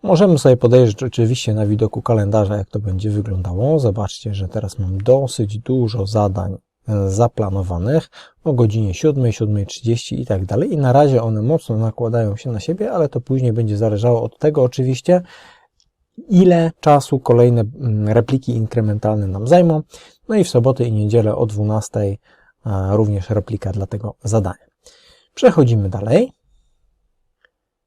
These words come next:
Określamy retencję. Dla replik również możecie określić retencję i powiedzmy, że ja bym chciał, żeby były przechowywane u mnie dwa ostatnie punkty odtwarzania oraz żebym miał przynajmniej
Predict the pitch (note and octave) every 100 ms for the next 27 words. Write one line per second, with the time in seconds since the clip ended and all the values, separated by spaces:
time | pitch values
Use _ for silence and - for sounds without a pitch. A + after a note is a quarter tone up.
0 | _ _ _ _ _ _ _ _ A#3+ A3+
1 | E3 - C#3 A2 - - D#3 F3+ - F#2+
2 | F2 A#2+ D#3 F3+ - - G#2+ C#3 D3 C#3
3 | B2 B2+ C3 A2 G2 A2 G#2+ - G2+ -
4 | G#2+ A2 G#2 G#2 C#3+ C#3+ - A#2 G#2+ A2+
5 | A2 G#2 G2 A2+ A#2+ G#2 F#2 - A#2+ G#2
6 | A2 G2+ A2+ G#2+ - G2 G#2+ G#2 G#2+ G#2+
7 | - A2+ G2+ G2 A2+ D#3+ F#3+ - D3+ -
8 | C#3 - C3+ B2 A2+ A2 _ - - -
9 | _ - - - - B2+ A2+ G#2 A#2+ E3
10 | F#3 _ _ _ - E3 E3 C#3 A#2 A#2+
11 | B2 A2 A2 C3 C3+ B2+ _ - A#2+ A#2+
12 | D3+ D3 C3 B2+ B2+ C#3